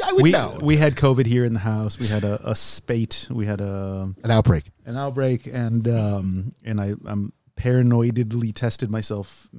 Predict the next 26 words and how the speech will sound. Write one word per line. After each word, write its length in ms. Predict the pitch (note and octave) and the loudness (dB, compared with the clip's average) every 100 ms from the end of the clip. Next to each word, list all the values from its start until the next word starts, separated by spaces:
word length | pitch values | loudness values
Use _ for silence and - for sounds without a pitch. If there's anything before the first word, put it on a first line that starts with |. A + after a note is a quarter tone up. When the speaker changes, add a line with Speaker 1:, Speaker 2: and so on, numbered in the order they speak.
| B2+ | -14
Speaker 2:
sometimes 420 | - E3+ D#3 A#2+ | -4 -2 0 0
every 160 | B2+ A#2+ | 0 -2
day, 100 | A#2+ | -2
sometimes 320 | A#2+ A2 A2 | 0 0 0
every 160 | G#2 A2 | 2 0
other 160 | G#2 | 0
day, 220 | G#2 G#2 - _ _ _ _ _ - | -4 -6 -10 _ _ _ _ _ -12
uh, 260 | F#2+ F#2 - | -8 -6 -6
as 120 | G2 | -4
much 180 | A2+ - | -4 -4
as 120 | F#2+ | -6
it's 160 | F#2+ | -8
worth. 380 | G2 G2 G2 - | -10 -10 -12 -2
Speaker 1:
As 160 | G2 F2+ | 0 4
we 100 | G2 | 6
will 120 | G2+ | 8
now 140 | G2 | 6
be 100 | F#2+ F#2+ | 6 6
doing 200 | G2 G2+ | 6 4
after 220 | G2 G2+ | 4 4
the 100 | G2+ | 4
show 160 | D3 | 4
immediately. 400 | G#2 G#2 F#2+ D#2 - G2 | 4 6 4 2 -2 -4
Speaker 2:
<laughs> 60 | G#3+ G#3+ - - - - - - - - | -4 -2 -2 -4 -6 -10 -12 -14 -18 -8
Yes, 160 | A#2 G2+ | -6 -4
sir. 240 | B2 B2 | 0 -2